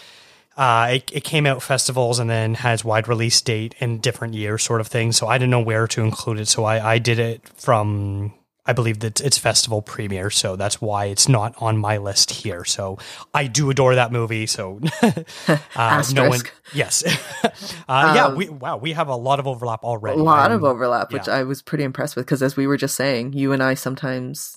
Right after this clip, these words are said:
Speaker 2: diverge a bit. But I actually think
Speaker 1: Mm-hmm.
Speaker 2: this year was a really good year in movies, don't you think? Like, twenty fourteen was, like, a, I was going through the list of all the movies. I'm like, "This was a solid year for film."
Speaker 1: Yeah, I, I wouldn't call it, like, one of the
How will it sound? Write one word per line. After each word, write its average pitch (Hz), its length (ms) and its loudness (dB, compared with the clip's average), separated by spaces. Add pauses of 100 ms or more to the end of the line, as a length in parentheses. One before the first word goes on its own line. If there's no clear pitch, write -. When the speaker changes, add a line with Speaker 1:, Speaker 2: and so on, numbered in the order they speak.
(160)
Speaker 2:
diverge 135 480 -2
a 131 40 -14
bit. - 200 -4
But - 140 2
I 214 80 4
actually 349 300 0
think 330 160 0
Speaker 1:
Mm-hmm. 202 40 -8
Speaker 2:
this 220 180 2
year 330 100 4
was 370 120 2
a 440 60 6
really 180 220 4
good 160 180 2
year 156 100 4
in 139 120 0
movies, 135 480 -6
don't - 200 -6
you 190 60 -6
think? 185 220 -4
Like, 160 120 -4
twenty 151 220 -6
fourteen 151 560 -6 (360)
was, 147 440 -2
like, 143 140 -4
a, 160 60 -4 (200)
I 147 120 6
was 202 140 2
going 196 220 4
through 247 120 0
the 196 80 4
list 151 260 4
of 151 80 -2
all 143 80 6
the 143 60 0
movies. 139 180 -2
I'm 131 100 -2
like, 135 140 -2
"This 143 140 -4
was 330 120 -2
a 370 60 -2
solid 143 580 2
year 127 240 -2
for - 140 -8
film." - 360 -8 (640)
Speaker 1:
Yeah, 214 240 4
I, 240 220 4 (100)
I 208 120 4
wouldn't 262 400 -2
call 196 400 2
it, 175 260 -2
like, 131 300 -4 (320)
one 156 280 2
of 135 100 0
the 131 120 2